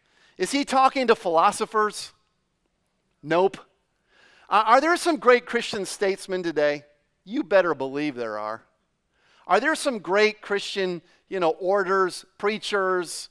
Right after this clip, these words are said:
you know? Yes, there are. Apologe-, uh, apologists, ph-, Christian philosophers. Man, uh,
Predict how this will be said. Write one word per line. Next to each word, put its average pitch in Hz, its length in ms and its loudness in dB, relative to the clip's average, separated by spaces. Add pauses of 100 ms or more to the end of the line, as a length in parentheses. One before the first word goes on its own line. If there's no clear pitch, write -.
(120)
you 170 140 -8
know? 175 220 -2 (240)
Yes, 196 440 2
there 208 300 4
are. 160 520 2
Apologe-, 190 580 2
uh, 180 420 0
apologists, 190 760 -2
ph-, 160 260 -8
Christian 202 320 -6
philosophers. 170 560 -2
Man, 196 480 -2 (580)
uh, 170 300 2